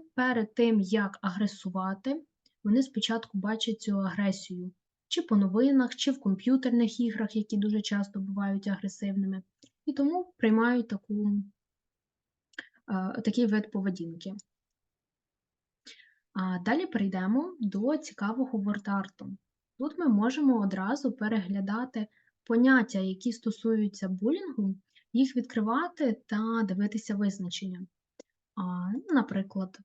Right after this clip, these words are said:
булінг. Ми вже знаємо, що це цькування, наприклад, учасників освітнього процесу. А й типовими ознаками булінгу це є систематичність, тобто повторюваність дій,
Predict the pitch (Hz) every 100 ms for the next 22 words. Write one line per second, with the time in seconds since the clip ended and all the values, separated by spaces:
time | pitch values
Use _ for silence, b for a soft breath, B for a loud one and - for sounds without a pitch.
0 | _ 214 196 349 359 311 - _ _ _
1 | _ _ _ _ _ _ _ _ _ -
2 | 220 208 196 208 196 190 185 - B B
3 | - 202 - 202 196 - - 208 214 202
4 | 190 185 196 196 185 185 202 196 196 196
5 | 185 196 208 202 196 185 196 196 196 302
6 | 349 - 302 294 _ b b b - 226
7 | 220 220 220 - _ 247 233 277 262 254
8 | 247 247 330 392 311 214 196 208 196 180
9 | 190 190 _ _ _ - 233 262 277 277
10 | 254 - 226 226 233 220 - 180 175 -
11 | - 254 254 220 196 233 - 247 220 185
12 | 185 180 - 240 311 -